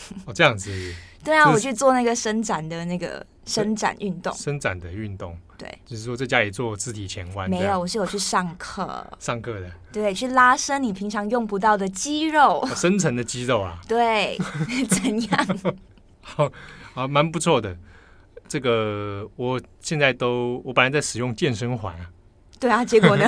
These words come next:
Speaker 1: <laughs> 结果最近就荒废了。
Speaker 2: <laughs> 我觉得你要定期跟大家报告你的那个进度，这样你就会有那个动力。
Speaker 1: 心-，心情很阿杂，这，这是恶性循环。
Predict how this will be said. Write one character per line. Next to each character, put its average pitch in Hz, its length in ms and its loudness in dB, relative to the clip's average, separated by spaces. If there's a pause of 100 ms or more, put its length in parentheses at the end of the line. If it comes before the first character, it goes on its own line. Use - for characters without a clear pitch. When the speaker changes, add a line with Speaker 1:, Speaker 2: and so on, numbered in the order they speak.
Speaker 1:
<laughs> - 160 -14
结 190 100 0
果 175 80 6
最 165 160 2
近 160 140 -4
就 135 80 -2
荒 156 300 4
废 143 200 6
了。 107 160 -4 (580)
Speaker 2:
<laughs> - 680 -2
我 240 100 4
觉 - 60 -2
得 370 80 4
你 349 60 4
要 269 120 10
定 302 220 0
期 277 180 0
跟 262 160 4
大 262 80 10
家 247 80 10
报 233 240 10
告 220 180 6
你 180 80 0
的 180 80 -4
那 185 80 -2
个 202 100 0
进 190 320 -2
度， 185 240 -4
这 262 100 -2
样 240 100 0
你 - 20 -2
就 202 100 2
会 240 60 4
有 196 120 0
那 180 100 -4
个 - 260 -10 (540)
动 233 100 4 (120)
力。 175 40 4
Speaker 1:
心-， 196 280 -2
心 - 260 0
情 131 160 -2
很 104 140 -6
阿 156 160 0
杂， 92 280 -8
这， 123 140 -6
这 143 140 -4
是 139 60 -2
恶 170 180 2
性 131 180 -4
循 95 180 -8
环。 90 160 -10